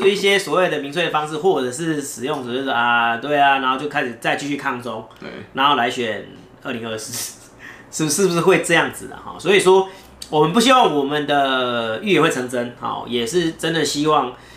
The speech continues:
Speaker 1: 蔡英文能够解决我们现在迫切需要的问题。
Speaker 2: 对。
Speaker 1: 好，那但是这些迫切需要的问题，就真的不是你抗中两个字就可以解决掉的。
Speaker 2: 没错。
Speaker 1: 好，你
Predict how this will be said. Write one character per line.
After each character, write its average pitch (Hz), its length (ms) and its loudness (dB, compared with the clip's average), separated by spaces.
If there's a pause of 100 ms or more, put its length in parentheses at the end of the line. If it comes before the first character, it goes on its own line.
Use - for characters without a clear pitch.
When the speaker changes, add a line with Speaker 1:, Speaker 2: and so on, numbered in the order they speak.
(140)
Speaker 1:
蔡 165 160 0
英 160 60 0
文 131 80 -2
能 120 100 -6
够 135 160 -2
解 107 300 -8
决 104 420 -8
我 104 80 -10
们 107 160 -8
现 135 180 -2
在 123 100 0
迫 139 240 -2
切 123 160 0
需 120 160 -6
要 110 120 -2
的 101 60 -6
问 110 260 -6
题。 - 200 -20
Speaker 2:
对。 - 100 -12 (120)
Speaker 1:
好， - 220 -10
那 156 140 0
但 170 220 4
是 170 60 -2
这 190 80 2
些 190 120 8
迫 190 180 4
切 185 100 6
需 170 140 0
要 175 140 6
的 160 60 0
问 160 160 -2
题， 107 140 -14
就 143 140 -8
真 143 260 -6
的 117 240 -6 (840)
不 156 80 -4
是 180 160 4
你 127 80 -2
抗 170 260 0
中 147 180 -2
两 107 140 -4
个 107 80 -8
字 131 160 -4
就 120 80 -2
可 113 60 -6
以 110 80 -4
解 - 180 -12
决 - 200 -18
掉 - 140 -14
的。 - 60 -16 (300)
Speaker 2:
没 95 180 -4
错。 95 140 -4
Speaker 1:
好， 90 160 -8
你 120 240 -6